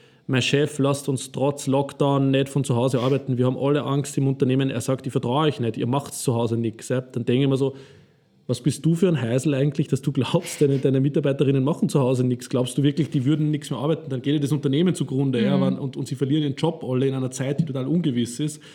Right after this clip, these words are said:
Speaker 1: Ähm, was ist das für eine Einstellung? Ja? Und das ist auch, auch bei uns kommen Leute zu Bewerbungsgesprächen und sagen, „Mir vertraut einfach in der Agentur, wo ich bin, niemand oder ich krieg keine Wertschätzung.“ Und das sind so einfache Sachen. Ja? Da denke ich mir so,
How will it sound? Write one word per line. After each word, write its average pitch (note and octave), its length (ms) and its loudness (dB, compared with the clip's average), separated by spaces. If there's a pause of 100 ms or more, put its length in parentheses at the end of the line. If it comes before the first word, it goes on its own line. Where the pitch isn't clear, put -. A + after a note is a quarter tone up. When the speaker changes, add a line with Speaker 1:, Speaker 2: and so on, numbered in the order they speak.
(280)
Speaker 1:
Ähm, B2+ 320 -2
was B2 120 -2
ist B2 140 -4
das C#3+ 140 2
für D3 180 -2
eine A#2+ 100 -4
Einstellung? A2+ 460 -2
Ja? A#2+ 120 -6
Und A2+ 100 -8
das B2+ 120 0
ist B2+ 140 -2 (680)
auch, C3 240 -10
auch C#3 180 -8
bei D3 100 0
uns A#3 240 0
kommen D3 220 -2
Leute B2+ 160 -2
zu - 120 -2
Bewerbungsgesprächen C3+ 760 -2
und C3+ 80 -4
sagen, C3 300 -4 (960)
„Mir C3+ 220 2
vertraut C3+ 320 0
einfach E3 160 -2
in D3 80 0
der C#3+ 80 -4
Agentur, C3+ 300 0
wo C#3+ 80 2
ich C3 80 -2
bin, C3+ 160 0
niemand C#3+ 400 0
oder B2 100 -2
ich A2+ 60 0
krieg C3+ 180 -2
keine B2 140 -2
Wertschätzung.“ C3+ 680 -2
Und C3 100 -2
das B2 140 -2
sind D3 160 -2
so D3 80 -4
einfache C#3+ 480 -4
Sachen. C3+ 460 -8
Ja? A#2+ 80 -8
Da A#2+ 80 -2
denke B2+ 240 -2
ich C3 40 -4
mir C3 80 -2
so, C3 240 -4